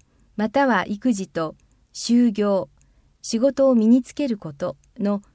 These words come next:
両立が困難であると認められる。丸四、過去にこの事業による給付を受けていない。対象になる資格、看護師など資格は限られています。申請の時期。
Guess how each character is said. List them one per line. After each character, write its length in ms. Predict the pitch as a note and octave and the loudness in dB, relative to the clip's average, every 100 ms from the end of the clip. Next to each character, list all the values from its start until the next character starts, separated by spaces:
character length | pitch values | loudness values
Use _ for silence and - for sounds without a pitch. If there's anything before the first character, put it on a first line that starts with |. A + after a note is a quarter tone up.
| _ | _
両 200 | G3+ B3 | 2 4
立 260 | C4+ B3 B3+ | 4 2 -4
が 160 | B3 A#3+ | -4 -4
困 280 | C#4+ D#4 | -4 0
難 220 | C#4 A#3+ G3+ | 2 2 2
で 100 | G3+ | 0
あ 60 | |
る 100 | A#3+ | -2
と 140 | A#3+ C4 | 0 2
認 240 | G#3 F#3 | 2 -2
め 140 | F3+ | -6
ら 120 | E3+ D#3+ | -6 -8
れ 140 | D3 | -10
る。 180 | - - _ _ _ _ _ _ _ | -12 -20 _ _ _ _ _ _ _
丸 300 | G3+ G#3 B3 | 0 2 4
四、 320 | A#3+ G#3 E3+ - _ _ _ _ _ | 4 0 -6 -14 _ _ _ _ _
過 160 | - D4+ | -6 -2
去 160 | D#4+ | 2
に 180 | C4 G3+ | 4 4
こ 160 | - A3+ | 0 2
の 140 | C#4 | 2
事 160 | C4 C#4+ | 0 -2
業 200 | D4+ C4 | 2 2
に 140 | G#3+ | 2
よ 100 | F#3 | 0
る 140 | F3+ F3 | -4 -6
給 240 | - A#3+ | -2 -2
付 100 | A3+ | 0
を 100 | A#3 | 0
受 220 | A3 A3+ C4+ | -2 -4 -6
け 40 | |
て 120 | A#3 | -6
い 120 | E3 | -10
な 200 | D#3 D3+ | -10 -10
い。 100 | D3+ - _ _ _ _ _ _ _ _ _ _ _ _ | -12 -16 _ _ _ _ _ _ _ _ _ _ _ _
対 220 | - C4 C#4+ | -2 0 0
象 180 | D4 | 0
に 140 | D4 C#4 | 0 2
な 120 | C#4 | 0
る 120 | A3 | 0
資 160 | - - | -6 -10
格、 400 | F#3 - E3+ D#3 _ _ _ | -12 -10 -12 -12 _ _ _
看 220 | - C4+ C#4+ | -4 0 2
護 140 | D4 | 0
師 120 | - | -2
な 140 | A3 G#3 | -2 0
ど 220 | F3+ F3+ | -2 -2
資 140 | - | -8
格 260 | - B3 B3+ | -6 -6 -2
は 140 | B3+ | -2
限 260 | A#3 A3 A#3+ | -2 -4 -2
ら 80 | D4+ | -2
れ 100 | C#4 | -4
て 120 | G3 | -6
い 120 | F3 | -8
ま 140 | D#3+ D3+ | -8 -12
す。 180 | - _ _ _ _ _ _ _ | -16 _ _ _ _ _ _ _
申 300 | - C4 C#4+ | -4 0 0
請 220 | - C4+ | 2 4
の 160 | B3 A3 | 4 4
時 160 | G#3 | -4
期。 220 | - - | -12 -14